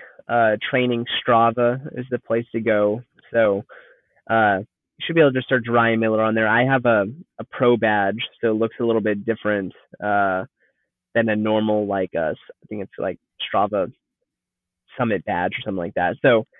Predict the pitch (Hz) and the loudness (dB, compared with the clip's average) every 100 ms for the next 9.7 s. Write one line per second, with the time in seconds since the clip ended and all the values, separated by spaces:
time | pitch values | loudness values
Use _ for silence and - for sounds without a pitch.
0 | _ 170 185 175 175 170 151 139 127 127 | _ -2 0 2 2 4 4 4 6 6
1 | 120 120 - 123 - 135 120 120 113 - | 6 2 -2 -6 -2 0 2 0 -2 -4
2 | 113 113 110 107 - 107 104 101 107 107 | -4 -4 -6 -6 -4 -4 -2 -4 2 2
3 | 110 120 123 123 123 110 107 110 110 107 | 2 0 0 2 0 0 0 0 0 -2
4 | 104 - 110 110 107 117 - 120 110 110 | -2 -2 -2 -2 -4 -8 -4 -2 -2 -2
5 | 110 107 107 - _ - _ _ _ - | -2 -2 -4 -10 _ -20 _ _ _ 0
6 | 151 135 - 143 - 139 - 135 127 135 | 2 2 2 -2 0 -2 0 -2 0 4
7 | 127 123 127 - - _ - 160 147 131 | 6 6 4 -4 -20 _ 2 6 6 4
8 | 139 139 143 143 143 139 127 - 127 95 | 4 4 4 2 2 2 2 2 4 4
9 | 110 113 120 117 117 113 113 | 2 0 0 0 2 2 0